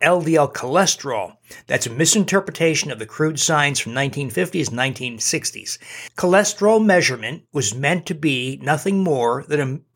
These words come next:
indirect and crude means of quantifying the lipoproteins in the bloodstream.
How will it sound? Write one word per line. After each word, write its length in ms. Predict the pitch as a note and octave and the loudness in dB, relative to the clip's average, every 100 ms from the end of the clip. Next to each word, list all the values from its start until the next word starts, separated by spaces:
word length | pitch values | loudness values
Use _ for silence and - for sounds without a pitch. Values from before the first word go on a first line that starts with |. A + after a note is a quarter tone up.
| - | -2
indirect 640 | B3+ A3+ F#3+ C#3+ C3+ _ | 2 4 4 4 2 _
and 200 | - C#3+ | -6 -6
crude 420 | - - B3+ A3+ E3 | -4 0 2 0 0
means 560 | E3 D#3 C3+ C#3 C#3 | -2 0 -2 -4 -6
of 140 | D#3+ - | -6 -10
quantifying 920 | - A3 B3 F#3+ - B2 A2+ B2 A#2+ | -2 0 2 -2 -2 0 0 -2 -2
the 180 | D#3+ C#3 | -2 -2
lipoproteins 1500 | C#3 D3+ F#3 G3 - F#3+ F3 - G#3+ A#3 - B2+ A2+ G#2+ | -2 2 2 2 2 2 2 2 2 2 -6 -8 -8 -6
in 180 | G3+ A3+ | -2 2
the 100 | A#3+ | 2
bloodstream. 680 | F3+ F#3 D3+ - C3 G2 | 2 2 2 -4 -6 -12